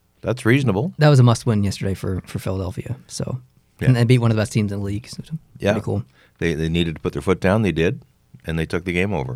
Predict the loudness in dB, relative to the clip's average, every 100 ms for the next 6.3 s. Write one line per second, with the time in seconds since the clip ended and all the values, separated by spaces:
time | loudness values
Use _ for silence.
0 | 4 8 8 6 0 0 -2 -4 -8 -6
1 | -4 -4 -6 -6 -6 -4 -4 -4 -2 0
2 | 0 -4 -4 -4 -4 -8 -8 -6 -8 -4
3 | 4 6 6 4 4 4 2 -2 -4 -6
4 | -6 -6 -6 -4 6 8 8 0 -16 -20
5 | _ -8 -8 -10 _ _ -4 -4 -6 -6
6 | -4 -4 -6